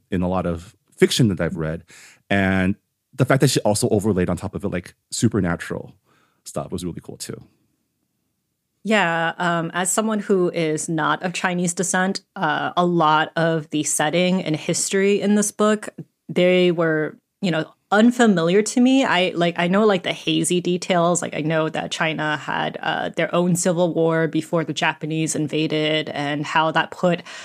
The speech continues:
Speaker 2: things in pause. I know that Shanghai, um, they were affected a little bit differently from the other, uh, other cities when, uh, revolution came.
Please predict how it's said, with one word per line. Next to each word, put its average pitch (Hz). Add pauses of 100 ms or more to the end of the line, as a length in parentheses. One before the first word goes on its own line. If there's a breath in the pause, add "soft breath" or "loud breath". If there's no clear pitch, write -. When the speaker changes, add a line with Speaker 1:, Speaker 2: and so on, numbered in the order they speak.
(300 loud breath)
Speaker 2:
things 196
in 180
pause. 156
I 160
know 180
that 170
Shanghai, 208 (360 loud breath)
um, 160 (200)
they 185
were 208
affected 190
a 170
little 175
bit 175
differently 185
from 175
the 160
other, 165
uh, 160 (480)
other 180
cities 185
when, 160
uh, 147
revolution 160
came. 190